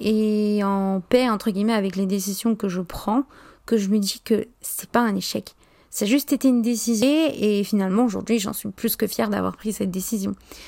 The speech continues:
Mais c'est sur l'instant T, c'est super compliqué. Quand j'ai dû, pareil, euh,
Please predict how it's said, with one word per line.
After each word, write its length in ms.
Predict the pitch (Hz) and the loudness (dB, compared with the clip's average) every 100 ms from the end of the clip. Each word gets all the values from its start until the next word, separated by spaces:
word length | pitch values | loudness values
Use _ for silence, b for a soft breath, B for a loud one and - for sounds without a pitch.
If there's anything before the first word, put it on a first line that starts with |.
| B B 214 | B B -6
Mais 60 | |
c'est 160 | 190 226 | 0 0
sur 180 | - 220 | 2 0
l'instant 340 | 208 - 208 | 0 -2 0
T, 160 | 254 254 | 0 0
c'est 160 | 226 | -2
super 380 | 202 202 208 214 | -4 -2 0 0
compliqué. 500 | 208 196 202 226 202 B B B B | -2 -4 -2 -2 -4 B B B B
Quand 160 | - 220 | 0 2
j'ai 140 | 220 | 2
dû, 180 | 202 233 | 0 0
pareil, 540 | 214 214 220 240 240 | 4 4 4 4 4
euh, 1040 | 214 208 208 202 196 196 190 190 185 185 | 4 2 2 0 0 0 0 0 0 0